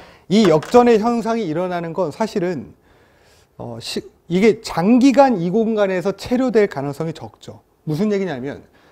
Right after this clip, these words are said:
고온의 다습한 바람이 바다에서부터 계속적으로 밀려 들어오기도 한 뿐더러 어느 시점이 되면 다습한 바람이 안 불어올 수도 있는 거고 혹은 고온이 아닐 수도 있다는 얘기예요.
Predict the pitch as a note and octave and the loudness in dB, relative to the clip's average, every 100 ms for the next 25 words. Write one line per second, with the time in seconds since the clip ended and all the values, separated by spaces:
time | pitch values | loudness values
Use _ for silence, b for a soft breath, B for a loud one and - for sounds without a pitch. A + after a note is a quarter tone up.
0 | b - F#3+ A3+ A#3+ A3+ E3+ F3 - F#3+ | b 2 6 6 6 2 -2 -6 0 2
1 | E3+ D3 D3+ E3 - D3 F3 E3+ E3+ D3+ | 4 2 2 -2 -4 0 2 2 0 -4
2 | F3+ - D#3 G#3+ - G#3+ G#3 D#3+ D3+ E3+ | -8 -4 -4 -2 0 2 2 0 2 2
3 | F3+ F3 F3 - E3 E3+ F3 F#3 G3+ G3 | 2 2 0 0 0 0 0 -2 -2 -6
4 | F#3 _ - A3+ D3+ C3 A2+ - _ _ | -8 _ -6 -2 -2 -4 -8 -20 _ _
5 | _ _ _ _ _ - F3 A3 A3 G3 | _ _ _ _ _ -4 4 6 4 0
6 | G#3 A#3+ G#3+ F#3 F#3 G3 G3 D#3+ F3 - | 2 4 4 2 2 0 -2 -8 -6 0
7 | G3+ F3+ F3 F3 - C3 D#3+ A#3 G#3+ F#3+ | 2 4 2 2 -4 -6 -2 4 4 2
8 | F3+ E3 D3 C3+ B2 A2+ A2+ F#3 A3+ B | -2 -4 -4 -4 -8 -10 -2 -2 -2 B
9 | B B - A3 E3+ - E3 G3 G3+ G#3+ | B B -2 -2 -2 2 4 6 4 2
10 | - A#2+ E3 A3+ - G#3+ B3 E3+ C#3 G#2+ | 0 -2 -2 -2 -2 -4 0 0 0 -6
11 | F#2 | -14